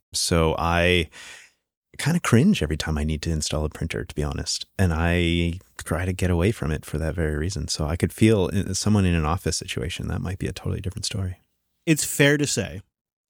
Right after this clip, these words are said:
Speaker 2: if you buy your printer with Linux compatibility in mind, you shop with Linux compatibility in mind, when you get it home and plug it in, it's gonna be fine. It's gonna just work, even if it's a network printer. Uh, he specifically criticizes network printers.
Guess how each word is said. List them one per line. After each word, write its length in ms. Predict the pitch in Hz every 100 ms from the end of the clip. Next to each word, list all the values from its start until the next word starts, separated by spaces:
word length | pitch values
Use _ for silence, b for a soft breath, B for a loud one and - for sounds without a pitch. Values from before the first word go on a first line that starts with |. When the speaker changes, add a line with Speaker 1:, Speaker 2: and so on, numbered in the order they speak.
| -
Speaker 2:
if 160 | 139
you 100 | 120
buy 300 | 107 127 139
your 160 | 151 151
printer 560 | - 127 101 92 98 -
with 120 | 123
Linux 380 | 101 117 135 -
compatibility 760 | - 139 123 117 104 101 98 98
in 140 | 113
mind, 380 | 104 90 69 98
you 80 | 113
shop 380 | - 160 151 -
with 120 | 147
Linux 280 | 127 123 -
compatibility 560 | 113 104 104 104 101
in 60 | 104
mind, 320 | 104 78 98 _ _ _ _ -
when 100 | 123
you 80 | 120
get 140 | 135
it 80 | 151
home 280 | 143 120 107
and 120 | 104
plug 200 | 120 113
it 80 | 107
in, 80 | 104
it's 120 | -
gonna 180 | 107 95
be 80 |
fine. 380 | 98 95 - - _ _ _ _
It's 100 | -
gonna 200 | 156 147
just 200 | 127 120
work, 200 | 113 110
even 220 | 139 151 170
if 100 | 143
it's 100 | 127
a 60 |
network 320 | 113 95 90
printer. 280 | 92 92 -
Uh, 120 | 104 -
he 180 | 123 113
specifically 540 | - 117 123 107 98
criticizes 640 | 90 98 92 - 76 78 87
network 260 | 98 - -
printers. 360 | 87 - -